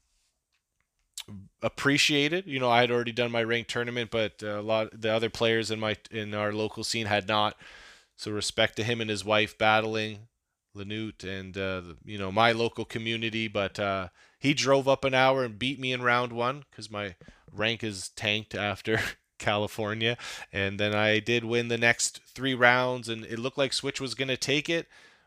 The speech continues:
But, uh, newcomer, our friend Drew beat him, forcing the tie in the final round, which was, you know, it was very cool and fun. And we look to have a bigger Fusion tournament locally. So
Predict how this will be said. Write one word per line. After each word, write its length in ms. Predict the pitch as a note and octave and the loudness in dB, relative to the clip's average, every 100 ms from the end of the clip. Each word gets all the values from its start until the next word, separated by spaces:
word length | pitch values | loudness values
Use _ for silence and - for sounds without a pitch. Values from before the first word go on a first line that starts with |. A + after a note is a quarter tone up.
| - | -4
But, 320 | A2 G#2 - | 0 0 -2
uh, 160 | G#2 G#2 | -6 -4
newcomer, 800 | A#2 C#3 - C3 C3+ C3+ D#3 - - | 0 -2 2 2 2 -2 -4 -8 -6
our 140 | G2 | -6
friend 280 | - A2+ A#2 | -2 -4 -2
Drew 380 | G2+ A#2 B2 A#2+ | -4 -4 -4 -4
beat 240 | A#2 A#2 | -2 0
him, 200 | A#2+ A#2 | -2 -4
forcing 560 | - A#2+ A#2 - A#2 A2+ | -6 -2 -2 -2 -4 -4
the 60 | |
tie 360 | - A#2 A2 A2+ | 2 4 6 4
in 120 | A2 | 0
the 80 | G#2+ | -6
final 380 | - G#2+ A2 G#2+ | -4 -2 -2 0
round, 380 | G#2+ G#2 G#2 | 0 0 -4
which 180 | G#2 - | -8 -10
was, 220 | A#2 - A#2 | -10 -12 -12
you 140 | D#3 | -8
know, 160 | C#3 C#3 | -6 -4
it 40 | |
was 100 | C3+ | -6
very 260 | B2 B2 A#2+ | -4 -2 -4
cool 320 | - B2 A2+ | -4 -4 -4
and 80 | G#2+ | -2
fun. 340 | A2+ A2+ A2+ - - - | 2 2 0 -6 -20 -10
And 100 | A2+ | -2
we 60 | A#2+ | 0
look 160 | A#2+ | 0
to 80 | A#2 | 2
have 120 | A2+ | 0
a 80 | A2 | 0
bigger 360 | G2 A2 G#2 G2+ | -2 -2 0 -4
Fusion 480 | - A2+ G#2 G#2 | -4 -4 -4 -6
tournament 440 | F#2+ G#2 G#2 G2+ F#2 | -6 -4 -4 -6 -4
locally. 460 | G2 F#2+ G2 G2 | -4 -4 -8 -6
So 380 | F#2+ G2 G2 G2 | -4 -2 -2 -4